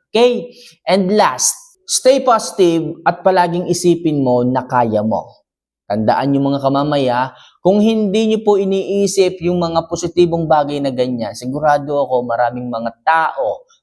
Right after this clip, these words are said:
maraming mga babae ang bumagsak na dahil sa, sa hiya. Okay?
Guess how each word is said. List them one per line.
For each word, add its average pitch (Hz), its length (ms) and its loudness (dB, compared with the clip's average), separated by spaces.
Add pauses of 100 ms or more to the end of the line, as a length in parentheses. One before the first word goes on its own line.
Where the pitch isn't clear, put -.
maraming 131 400 0
mga 123 240 0
babae 123 800 0
ang 127 240 -2
bumagsak 123 800 -2
na 107 400 -2
dahil 113 720 -2 (240)
sa, - 320 2 (640)
sa 151 160 -2
hiya. 208 320 0 (560)
Okay? 156 560 -2